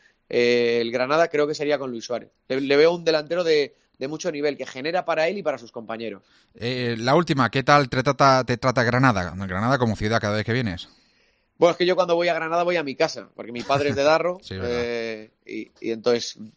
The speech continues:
Speaker 1: para mí ir a Granada es como conectar con, con mis raíces. Entonces me gusta mucho, pues eso, ahora ya hace tiempo que no voy al pueblo, porque además, claro, como está a cincuenta,
Speaker 2: Sí,
Speaker 1: cuarenta, cincuenta
Speaker 2: sí, sí,
Speaker 1: kilómetros,
Speaker 2: sí, sí.
Speaker 1: si, si voy a Granada tendría que alquilar un coche, ir al pueblo, tal, y,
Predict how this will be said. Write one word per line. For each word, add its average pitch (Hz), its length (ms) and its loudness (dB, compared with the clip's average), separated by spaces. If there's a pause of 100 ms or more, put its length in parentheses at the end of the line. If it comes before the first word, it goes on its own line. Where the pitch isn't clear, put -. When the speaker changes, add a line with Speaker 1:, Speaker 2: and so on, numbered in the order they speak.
Speaker 1:
para 120 180 2
mí 147 120 -2
ir 165 140 0
a 160 60 4
Granada 165 320 -4
es 175 80 -6
como 165 240 -8
conectar 147 400 -4
con, 139 640 -4 (120)
con 127 160 -2
mis 127 120 -4
raíces. 117 340 -4
Entonces 107 240 -8
me 110 60 -8
gusta 131 300 -2
mucho, 131 580 0 (340)
pues 113 180 -6
eso, 120 140 -4
ahora 127 140 4
ya 131 80 4
hace 127 160 -6
tiempo 127 200 -4
que 127 60 0
no 123 80 0
voy 120 140 0
al 110 120 -4
pueblo, 135 300 2
porque 113 160 -4
además, 117 220 -4
claro, 120 160 -4
como 107 100 -10
está 107 140 -12
a - 20 -10
cincuenta, 117 560 -2
Speaker 2:
Sí, - 80 -14
Speaker 1:
cuarenta, 123 240 -4
cincuenta 127 240 0
Speaker 2:
sí, 120 60 2
sí, - 20 0
Speaker 1:
kilómetros, 127 400 0
Speaker 2:
sí, 90 80 -12 (260)
sí. - 240 -16
Speaker 1:
si, 117 220 -4
si - 140 0
voy 131 160 6
a 131 80 6
Granada 131 400 0
tendría 120 240 -4
que 120 80 -4
alquilar 113 260 -6
un 113 80 -12
coche, 127 300 -8
ir 113 100 -8
al 107 80 -10
pueblo, 113 380 -6
tal, 120 300 -2
y, 107 180 -8